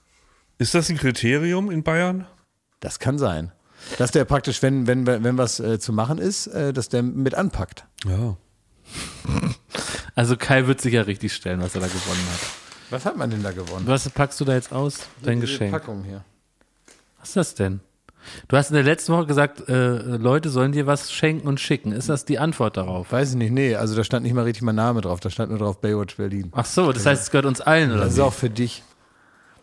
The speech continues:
Speaker 3: Wie
Speaker 2: Guck mal,
Speaker 3: für
Speaker 2: das sind Jakobs Basler Leckerli.
Speaker 3: Hä?
Speaker 2: Also,
Speaker 3: Aha.
Speaker 2: das sind offenbar so selbstgemachtes, ähm,
Speaker 3: Was ist das?
Speaker 2: ja, Essen irgendwie.
Speaker 3: Zeig mal.
Speaker 2: Also eigentlich hast du dir vorgenommen, es nicht zu essen, aber ich weiß auch, dass du jetzt in ganz schönen Konflikt kommst.
Speaker 3: Zeig her.
Speaker 2: Ist nämlich lecker.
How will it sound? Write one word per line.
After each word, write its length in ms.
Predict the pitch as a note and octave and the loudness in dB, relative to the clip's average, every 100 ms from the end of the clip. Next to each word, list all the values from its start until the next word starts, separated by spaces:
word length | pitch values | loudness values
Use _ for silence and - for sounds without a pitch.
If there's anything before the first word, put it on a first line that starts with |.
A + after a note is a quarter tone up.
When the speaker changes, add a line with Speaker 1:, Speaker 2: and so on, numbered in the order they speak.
| _ | _
Speaker 3:
Wie 120 | B2+ A2+ | -2 2
Speaker 2:
Guck 80 | |
mal, 80 | C#3+ | 4
Speaker 3:
für 60 | A#2+ | 4
Speaker 2:
das 180 | C#3+ - | 4 4
sind 240 | D#3 A2 | 0 4
Jakobs 600 | C3 D3+ D#3+ D#3+ D#3 - A#2+ | 6 6 6 2 2 -6 2
Basler 480 | C3+ E3 - A#2 | 4 4 2 0
Leckerli. 560 | G#2 G2+ G#2 G2 F#2+ F#2+ - _ _ | 2 0 0 0 0 -4 -10 _ _
Speaker 3:
Hä? 300 | A2+ A2+ E3 E3+ - _ _ | -4 0 0 -4 -20 _ _
Speaker 2:
Also, 360 | - A#2+ A2 G2+ | -4 -2 0 0
Speaker 3:
Aha. 180 | F#2+ F#2 | -2 -6
Speaker 2:
das 120 | - B2+ | -8 -6
sind 120 | G#2 | -4
offenbar 340 | G#2+ A#2+ A2+ | -2 0 0
so 240 | A2 A2 G#2+ | 0 -2 0
selbstgemachtes, 960 | A2+ C3 - A#2+ A#2 - A#2 G#2+ - - | -2 -2 -2 0 0 -2 -4 -4 -4 -4
ähm, 240 | G#2+ G#2+ | -2 0
Speaker 3:
Was 160 | A2+ A2 | 0 0
ist 60 | - | -2
das? 280 | C#3+ - - _ - | -6 -8 -20 _ -6
Speaker 2:
ja, 120 | A2 | -4
Essen 340 | A2 A#2+ A2 F2+ | -2 -2 -4 -4
irgendwie. 360 | G2 G2 G2 G2 | -2 -2 -2 -4
Speaker 3:
Zeig 220 | - A#2 | -4 -4
mal. 180 | A2 G2+ - _ _ _ - | -4 -8 -12 _ _ _ -6
Speaker 2:
Also 180 | B2 A2+ | -2 2
eigentlich 300 | C3 D#3 D3 | 2 2 0
hast 140 | C#3+ | 0
du 40 | |
dir 140 | B2 A#2+ | -2 0
vorgenommen, 340 | C#3 C3+ B2 | 0 0 0
es 60 | A2 | 0
nicht 180 | D3+ - | -2 -2
zu 140 | - | -2
essen, 240 | A2+ C3 | -2 -2
aber 140 | A2+ A2 | 0 0
ich 120 | G#2 | 0
weiß 200 | B2 B2 | 0 0
auch, 80 | G#2 | -2
dass 180 | A#2 A#2 | -4 -2
du 60 | |
jetzt 160 | A#2+ A#2 | -2 -2
in 80 | A2+ | -4
ganz 180 | C3 | -4
schönen 140 | - B2 | -2 -4
Konflikt 340 | A#2 A2 A#2 - | -4 -4 -6 -4
kommst. 280 | G2+ G2+ _ - C#3+ | -6 -6 _ -20 -14
Speaker 3:
Zeig 160 | E3+ D3+ | -10 -10
her. 200 | D3 C3+ A#2+ - | -8 -10 -12 -10
Speaker 2:
Ist 100 | - | -4
nämlich 180 | B2 A2 | -2 0
lecker. 320 | A2+ - | 0 0